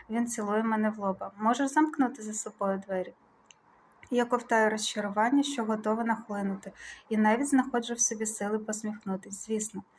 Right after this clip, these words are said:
Виходячи зі спальні, чую, як він валиться на ліжко. Навіть не знаю, що й думати. Майлз не обіцяв нічого понад те, що між нами сталося. Ми робили те, на що я підписалась добровільно, займалися сексом.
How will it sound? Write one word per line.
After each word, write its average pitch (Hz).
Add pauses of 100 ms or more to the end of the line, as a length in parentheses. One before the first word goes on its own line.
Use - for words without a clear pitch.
(300)
Виходячи 254
зі 214
спальні, 262
чую, 254
як 220
він 240
валиться 220
на 202 (220)
ліжко. 196 (120)
Навіть 240
не 277
знаю, 220
що -
й 214
думати. 190
Майлз 208
не 240
обіцяв 262
нічого 196
понад 202 (100)
те, 240 (280)
що -
між 202
нами 208
сталося. 190 (100)
Ми 233
робили 240
те, 226
на 226
що 214
я 220
підписалась 214
добровільно, 202
займалися 196
сексом. -